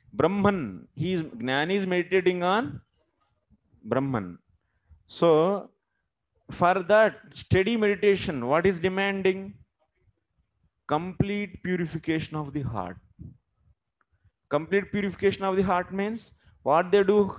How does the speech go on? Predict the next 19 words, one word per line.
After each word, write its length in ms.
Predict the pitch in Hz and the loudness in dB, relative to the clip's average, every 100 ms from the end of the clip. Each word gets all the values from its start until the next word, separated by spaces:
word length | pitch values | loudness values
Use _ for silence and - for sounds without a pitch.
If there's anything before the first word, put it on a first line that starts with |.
| - | -14
Gnanis, 580 | 131 160 180 196 208 - - | -8 -2 0 0 -2 -4 -10
they, 500 | 156 180 185 175 175 - _ _ _ _ | -2 0 0 -2 -6 -12 _ _ _ _
what 220 | 135 170 | 0 2
they 140 | 196 | 4
do 240 | 190 208 202 | 6 8 6
to 140 | 202 | 4
the 140 | 196 196 | 2 2
heart? 360 | 180 175 208 - _ - - _ _ _ _ _ _ _ | 4 2 2 -4 _ -20 -20 _ _ _ _ _ _ _
What 240 | - 147 165 | -6 -4 -2
they 120 | 175 | 2
do 300 | 170 175 170 - | 4 4 2 -2
to 60 | |
the 120 | 156 | -2
heart? 320 | 165 165 156 - _ 87 - _ - _ _ _ _ _ _ _ _ _ _ _ _ _ _ _ | 0 0 -2 -6 _ -20 -20 _ -20 _ _ _ _ _ _ _ _ _ _ _ _ _ _ _
They 260 | 120 151 170 | 0 2 4
will, 200 | 175 180 - - _ _ _ _ _ - | 0 -4 -14 -20 _ _ _ _ _ 0
what 260 | 147 175 | 2 6
they 160 | 190 190 | 6 6
do 240 | 175 202 | 6 6